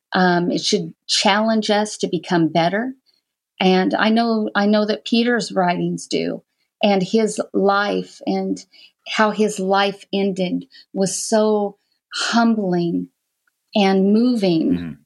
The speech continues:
Speaker 1: you know, when you really study his, his life.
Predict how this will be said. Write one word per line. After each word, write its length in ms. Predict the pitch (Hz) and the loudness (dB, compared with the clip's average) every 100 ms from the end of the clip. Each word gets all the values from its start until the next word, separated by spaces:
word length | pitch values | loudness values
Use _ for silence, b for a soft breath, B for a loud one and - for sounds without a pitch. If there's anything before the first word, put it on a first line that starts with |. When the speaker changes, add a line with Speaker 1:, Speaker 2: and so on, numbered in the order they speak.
| _ _ | _ _
Speaker 1:
you 180 | 226 190 | 2 4
know, 100 | 190 | 4
when 180 | 190 185 | 2 0
you 120 | 190 | 0
really 300 | 196 202 185 | 0 0 -2
study 680 | - - 196 190 180 170 - | -6 -2 0 2 0 -2 -6
his, 500 | 175 180 165 - - | -2 0 -2 -8 -14
his 300 | - 180 165 | -8 -6 -6
life. 720 | 180 180 170 165 - - - | -4 -2 -2 -4 -10 -14 -14